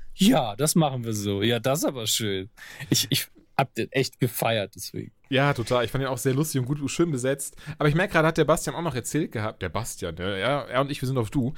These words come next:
Speaker 2: hat er erzählt gehabt bei dem Event, dass Heino Ferch diese, diesen, ähm, Textschnipsel, äh,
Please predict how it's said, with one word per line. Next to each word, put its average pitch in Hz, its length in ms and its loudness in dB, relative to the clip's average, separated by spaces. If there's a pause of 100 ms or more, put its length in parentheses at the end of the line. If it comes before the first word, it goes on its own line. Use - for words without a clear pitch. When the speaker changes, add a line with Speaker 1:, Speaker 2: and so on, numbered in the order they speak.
(260)
Speaker 2:
hat 165 140 6
er 196 60 6
erzählt 196 300 4
gehabt 170 160 4
bei 123 100 6
dem 117 120 0
Event, 110 520 -2
dass 123 220 0
Heino 147 220 4
Ferch 139 360 2
diese, 131 260 0
diesen, 120 500 -4
ähm, 110 440 -2
Textschnipsel, 170 960 2 (500)
äh, 127 420 0